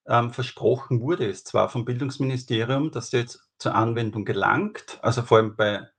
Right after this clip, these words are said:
Schulneubauten. Wir wissen aber auch, dass Normen lediglich Empfehlungen sind und nicht zwingend sind, wie zum Beispiel Gesetze.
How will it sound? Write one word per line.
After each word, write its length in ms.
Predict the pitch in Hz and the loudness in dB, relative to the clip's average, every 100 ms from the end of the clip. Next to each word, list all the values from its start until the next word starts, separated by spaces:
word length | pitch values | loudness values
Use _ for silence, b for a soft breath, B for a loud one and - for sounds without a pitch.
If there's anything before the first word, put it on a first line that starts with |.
| _ _ | _ _
Schulneubauten. 1200 | - 120 113 110 101 92 104 127 113 113 165 190 _ _ _ _ _ - | -4 0 0 -2 -4 0 0 4 2 2 -6 -8 _ _ _ _ _ -8
Wir 120 | 110 | -4
wissen 340 | 147 - - | -4 -4 -2
aber 320 | 135 127 113 | 0 2 0
auch, 320 | - - 151 - | 2 0 0 -4
dass 300 | - 113 - | -2 -2 0
Normen 540 | 104 107 113 143 135 | 0 0 0 -2 -2
lediglich 560 | 98 113 131 127 - - | -4 -4 -6 -8 -4 0
Empfehlungen 640 | 117 - 113 123 139 139 | 0 0 0 0 -2 -4
sind 500 | - 135 190 - - _ _ _ _ _ _ - | -2 -2 -2 -6 -20 _ _ _ _ _ _ -2
und 420 | 131 131 127 - _ _ _ _ | 0 0 -6 -16 _ _ _ _
nicht 420 | 127 135 165 - | 0 2 2 -4
zwingend 560 | - - 127 147 160 117 | -14 -6 -2 0 0 -2
sind, 540 | - 113 151 - - - | -4 -4 -4 -8 -18 -4
wie 180 | 117 127 | 0 2
zum 180 | 156 | 2
Beispiel 360 | 127 104 - 123 | 0 -2 -4 -4
Gesetze. 680 | 123 123 101 - - 92 | -4 -2 -2 -4 -8 -10